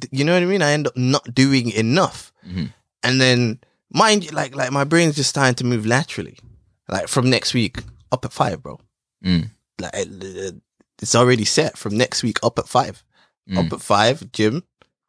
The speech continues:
Speaker 1: food. I don't eat breakfast in the morning. Maybe that's something else, you know?
Speaker 2: <laughs>
Speaker 1: You know what I mean? Five, gym, food, find your hustle, go to work, find your hustle,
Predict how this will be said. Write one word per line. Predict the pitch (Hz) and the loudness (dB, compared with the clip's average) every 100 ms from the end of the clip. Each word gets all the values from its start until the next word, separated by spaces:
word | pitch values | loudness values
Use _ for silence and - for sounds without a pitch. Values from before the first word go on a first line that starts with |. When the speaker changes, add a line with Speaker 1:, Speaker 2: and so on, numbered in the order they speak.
| _ _ | _ _
Speaker 1:
food. | - 113 104 135 _ _ _ _ - | -6 -2 0 0 _ _ _ _ -6
I | 95 | -2
don't | 120 127 | 2 2
eat | 95 | 2
breakfast | 110 104 - - | 0 0 -6 -12
in | |
the | 92 | -12
morning. | 90 92 | -10 -8
Maybe | 98 98 | -6 -4
that's | 95 - | -6 -8
something | 92 101 90 | -12 -12 -12
else, | 104 113 - | -12 -10 -4
you | 107 | -2
know? | 95 113 - 120 135 | -2 -4 -4 -8 -8
Speaker 2:
<laughs> | - 123 - - | -10 -10 -12 -4
Speaker 1:
You | 110 | 0
know | 110 | 4
what | 117 120 | 6 6
I | |
mean? | 123 147 151 | 6 4 0
Five, | - 135 127 143 147 131 | -2 4 6 4 2 -4
gym, | 127 135 147 | 0 2 2
food, | 139 - 120 120 147 - _ _ _ _ _ _ | -6 -10 -4 0 0 -2 _ _ _ _ _ _
find | - 117 127 | 0 2 2
your | 131 | 2
hustle, | 110 117 139 147 - | 2 0 -4 -8 -8
go | - 113 | -2 0
to | 117 | 0
work, | 98 92 - - | -2 -4 -6 -14
find | - 95 90 | -8 -6 -4
your | 92 | -4
hustle, | 117 185 - | -6 -6 -10